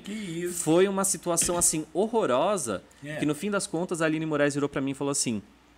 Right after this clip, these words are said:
Speaker 2: "Eu vou pra lá." Ela falou, "Eu achei esse bate-boca horroroso, eu vou pra lá porque eu sei que você precisa trabalhar." Mas ela deu uma baita de uma prensa naquele tio dela lá, que falou que, enfim, deu um,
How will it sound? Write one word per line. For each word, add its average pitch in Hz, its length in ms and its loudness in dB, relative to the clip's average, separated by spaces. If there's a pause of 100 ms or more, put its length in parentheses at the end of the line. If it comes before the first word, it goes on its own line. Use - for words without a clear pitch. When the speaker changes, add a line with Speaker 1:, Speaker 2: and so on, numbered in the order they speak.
(500)
Speaker 2:
"Eu 135 120 8
vou 131 220 0
pra 170 180 2
lá." 101 260 2
Ela 107 120 0
falou, 110 220 0
"Eu 107 100 0
achei 110 160 0
esse 139 120 -4
bate-boca 123 520 -2
horroroso, 127 680 0
eu 113 120 -2
vou 123 120 -2
pra 170 140 -2
lá 123 140 0
porque - 160 -12
eu 135 40 -4
sei 139 140 -4
que 143 100 -8
você 139 220 -6
precisa 135 260 -6
trabalhar." 135 560 -2 (280)
Mas 107 280 0
ela 101 200 2
deu 101 100 -4
uma 98 160 -4 (280)
baita 107 300 -4
de 147 60 -8
uma 139 140 -6
prensa 110 380 -8
naquele 92 280 -12
tio - 200 -10
dela 90 340 -6
lá, 85 180 -6
que - 80 -20
falou 87 200 -12
que, - 160 -16
enfim, 92 240 -12 (440)
deu 92 100 -8
um, 98 160 -12